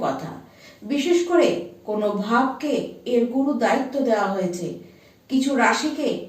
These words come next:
এর জন্য দেখা হয়, কিছু গ্রহকে দেখা হয়, গ্রহর দৃষ্টিকে দেখে এই সন্তান যোগকে কিন্তু বোঝা হয়। তার সাথে শাস্ত্রেও বলা হয়েছে, বিশেষ করে গরুড় পুরাণে বলা হয়েছে, সন্তান হলো ঈশ্বরের সেই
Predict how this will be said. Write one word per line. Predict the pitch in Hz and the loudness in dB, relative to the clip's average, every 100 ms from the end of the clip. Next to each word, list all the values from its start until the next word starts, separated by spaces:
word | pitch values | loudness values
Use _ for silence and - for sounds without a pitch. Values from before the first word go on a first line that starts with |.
| - | -4
এর | 196 190 | -2 0
জন্য | 214 208 202 | 0 -2 -2
দেখা | 196 196 233 | -2 -2 0
হয়, | 254 262 294 | 0 0 -2
কিছু | 285 285 247 | -2 -2 2
গ্রহকে | 269 269 294 311 262 | 4 6 4 2 0
দেখা | 262 269 269 | 0 2 2
হয়, | - 180 | 0 -2
গ্রহর | 196 208 220 208 185 | -4 -2 -2 -2 -4
দৃষ্টিকে | 240 269 - 294 294 226 - - - 190 | -2 -2 -2 -4 -2 -2 -4 -14 -10 4
দেখে | 240 240 269 - - | 6 6 2 0 0
এই | 240 233 | 0 0
সন্তান | 247 262 269 311 269 - | -2 0 2 2 2 2
যোগকে | 233 240 - 220 180 | 4 2 0 -4 -2
কিন্তু | 175 - 180 | -4 -4 -4
বোঝা | 151 160 160 | -4 -4 -6
হয়। | - - - - - - | -8 -14 -20 -20 -12 4
তার | 294 294 349 | 6 6 6
সাথে | 339 320 277 - - - | 2 2 -2 -2 -6 -8
শাস্ত্রেও | 285 285 359 349 311 | -8 -8 0 2 4
বলা | 294 294 294 | 4 4 4
হয়েছে, | 294 277 233 208 196 | 4 2 -2 -2 -2
বিশেষ | 262 311 302 - | 0 0 -2 -2
করে | 247 - - - - 214 214 | -2 -2 -6 -16 -18 -10 2
গরুড় | 285 330 349 349 | 4 6 6 4
পুরাণে | 311 311 311 330 - 180 | 4 2 2 0 -2 -2
বলা | 185 190 196 | 0 0 0
হয়েছে, | 220 226 233 208 294 | 0 2 0 -2 -2
সন্তান | 302 311 339 339 320 | -2 0 2 2 2
হলো | 320 311 - - - - 311 | 2 2 0 -6 -12 0 2
ঈশ্বরের | 330 - 349 359 349 - | 4 2 4 4 2 0
সেই | 370 | 2